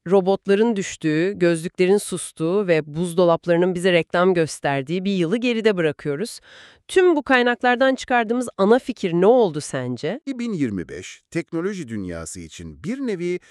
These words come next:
Speaker 2: gerçeklik tokadı oldu. Bir teknoloji demosuyla faydalı bir ürün, bir pazarlama sloganıyla değerli bir deneyim arasında dağlar kadar fark olduğunu hem tüketiciler hem de fizik kuralları teknoloji devlerine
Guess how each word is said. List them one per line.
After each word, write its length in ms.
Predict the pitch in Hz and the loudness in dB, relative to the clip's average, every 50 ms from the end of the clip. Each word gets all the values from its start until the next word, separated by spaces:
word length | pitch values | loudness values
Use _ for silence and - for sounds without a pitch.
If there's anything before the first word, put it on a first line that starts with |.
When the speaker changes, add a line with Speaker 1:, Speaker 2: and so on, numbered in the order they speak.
| - - - _ _ 76 65 | -20 -20 -20 _ _ -18 -12
Speaker 2:
gerçeklik 680 | - 90 117 120 - - 156 139 - 175 170 - _ | -8 -8 -8 -8 -6 -6 -8 -8 -6 -12 -12 -12 _
tokadı 360 | - 113 - - 87 78 85 | -10 -10 -8 -8 -10 -10 -10
oldu. 400 | - - 62 65 - - - - _ _ _ _ _ _ _ - - _ _ | -14 -14 -20 -20 -20 -20 -20 -20 _ _ _ _ _ _ _ -20 -20 _ _
Bir 140 | - 131 120 | -6 -6 -6
teknoloji 600 | - - 95 - - 87 82 82 85 95 117 104 | -6 -10 -12 -10 -10 -12 -12 -12 -10 -12 -8 -6
demosuyla 540 | 113 110 104 98 90 - 92 85 80 82 82 | -6 -6 -6 -8 -10 -12 -14 -12 -12 -12 -12
faydalı 480 | - - 82 78 73 73 69 82 87 | -12 -12 -14 -12 -14 -14 -16 -14 -10
bir 120 | 113 151 165 | -8 -6 -6
ürün, 320 | 180 175 196 214 233 233 - - - _ _ | -6 -6 -6 -8 -8 -10 -14 -20 -20 _ _
bir 120 | 123 143 143 | -4 -4 -4
pazarlama 640 | - - 127 120 113 123 113 117 127 143 160 160 147 | -4 -6 -8 -6 -4 -2 -4 -2 -4 -4 -6 -8 -10
sloganıyla 720 | - 113 92 85 80 73 80 73 71 69 65 67 69 67 | -10 -10 -10 -10 -10 -10 -12 -14 -14 -16 -16 -16 -16 -12
değerli 420 | 78 82 87 87 90 104 151 185 165 | -10 -8 -8 -6 -6 -6 -6 -6 -6
bir 200 | 151 104 82 71 | -6 -8 -8 -12
deneyim 360 | 82 80 87 104 156 202 208 | -12 -10 -8 -6 -6 -6 -6
arasında 560 | 160 110 87 - - 73 69 67 - 131 170 - _ _ _ _ _ 82 | -6 -6 -6 -10 -12 -14 -14 -12 -12 -12 -12 -12 _ _ _ _ _ -8
dağlar 400 | 90 90 92 101 143 190 226 - | -6 -6 -4 -4 -4 -6 -6 -6
kadar 300 | - 131 113 107 98 87 | -8 -6 -4 -4 -6 -6
fark 340 | - - 185 254 - - | -6 -8 -8 -8 -6 -6
olduğunu 520 | 156 113 98 80 80 80 78 90 143 185 - _ _ _ _ | -6 -6 -6 -8 -10 -12 -10 -10 -12 -12 -12 _ _ _ _
hem 240 | _ - 175 240 233 | _ -8 -8 -8 -8
tüketiciler 720 | - - - - 78 - 76 65 - - 85 131 196 208 _ _ _ _ _ | -10 -12 -16 -16 -18 -18 -18 -20 -14 -8 -6 -6 -6 -6 _ _ _ _ _
hem 280 | _ 156 202 208 185 | _ -8 -8 -6 -4
de 100 | 196 196 | -4 -4
fizik 400 | - _ - 131 123 185 254 - | -4 _ -12 -12 -10 -10 -12 -12
kuralları 440 | - - 135 110 101 98 95 117 170 | -8 -4 -4 -4 -2 -4 -4 -6 -8
teknoloji 560 | - - 139 - - 120 117 123 135 151 139 | -8 -10 -12 -12 -10 -10 -8 -8 -10 -10 -6
devlerine 440 | 135 123 110 98 90 85 82 123 175 | -6 -4 -4 -4 -8 -10 -8 -10 -10